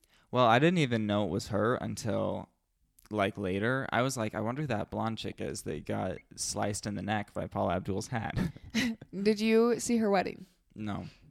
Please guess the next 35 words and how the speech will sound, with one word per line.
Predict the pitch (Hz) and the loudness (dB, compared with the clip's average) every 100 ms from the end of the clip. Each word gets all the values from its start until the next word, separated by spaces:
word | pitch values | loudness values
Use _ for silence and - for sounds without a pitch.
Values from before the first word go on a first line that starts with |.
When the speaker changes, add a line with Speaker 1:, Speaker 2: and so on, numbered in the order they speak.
| - - _ _ - | -20 -20 _ _ -4
Speaker 2:
Since | - 196 196 | 0 0 6
you're | 262 | 10
a | |
wedding | 269 196 185 | 12 10 6
photographer, | - - 95 175 101 101 - | -2 -2 0 0 2 0 2
you | 196 | 4
will | 214 233 | 4 4
die. | 202 180 - 196 - | 2 0 0 -6 2
Her | 214 | 8
wedding | 208 214 226 | 8 8 2
was | 233 | -2
beautiful. | 196 185 190 185 - - - | -4 -4 0 0 0 -2 0
Speaker 1:
Wait, | 131 107 | 0 0
I | 120 | 0
actually | 143 - 117 | 0 0 -2
might | 98 76 | -2 -4
have | |
saw | - 76 - | -6 -6 -6
it. | - - _ _ | -8 -16 _ _
Just, | - 139 131 | -4 -2 0
like, | 110 | 0
in | 104 | 0
People | - - | -2 -2
magazine. | 73 123 - | -4 -4 0
Speaker 2:
She | 240 | 4
had, | 247 247 | 6 6
like, | 247 247 | 4 2
multiple | 220 196 - 202 | 0 0 0 -2
dresses, | 196 190 196 190 | 0 0 -2 -4
of | 214 - | -6 -6
course, | - 202 - | -6 -6 -8
'cause | - 214 | -8 -6
celebrity. | - - - - 208 - | -6 -6 -6 -8 -10 -10
Speaker 1:
Mm-hmm. | 110 104 101 - | -8 -8 -4 4
Speaker 2:
But | 190 185 180 - | 6 4 0 -10